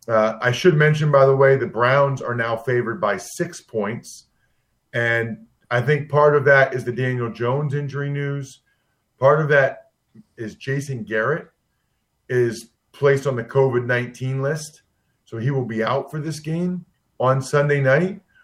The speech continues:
which means there's even more drama, Bry. It's Freddie Kitchens' revenge game. Freddie Kitchens will be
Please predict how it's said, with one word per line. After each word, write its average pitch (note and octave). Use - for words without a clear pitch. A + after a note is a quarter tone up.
which A#2
means C#3+
there's B2+
even B2
more B2+
drama, D#3
Bry. E3
It's B2+
Freddie D#3+
Kitchens' D#3+
revenge D3
game. A2
Freddie D#3
Kitchens C#3
will B2+
be C3+